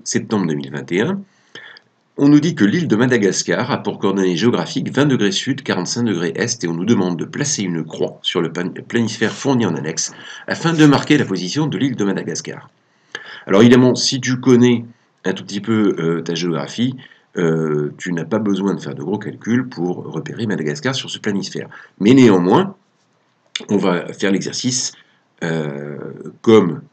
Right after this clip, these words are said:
il était imaginé peut-être par le professeur de mathématiques.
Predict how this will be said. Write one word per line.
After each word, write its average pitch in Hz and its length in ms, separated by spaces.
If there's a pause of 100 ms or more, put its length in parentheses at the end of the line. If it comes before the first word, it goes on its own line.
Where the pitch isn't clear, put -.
(160)
il 73 60
était 78 160
imaginé 80 420
peut-être 78 220
par 67 160
le 71 80
professeur 90 400
de 78 80
mathématiques. - 760